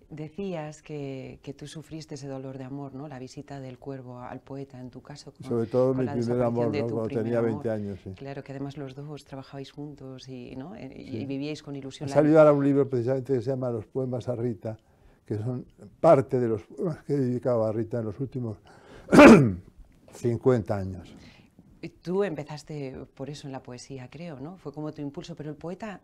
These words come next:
Speaker 1: nace o se hace?
Speaker 2: Nace. Estoy conven-, convencido de que nace.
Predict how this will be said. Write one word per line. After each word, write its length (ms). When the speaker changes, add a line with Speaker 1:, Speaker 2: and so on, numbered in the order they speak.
Speaker 1:
nace 380
o 40
se 200
hace? 320
Speaker 2:
Nace. 320
Estoy 220
conven-, 360
convencido 560
de 100
que 140
nace. 300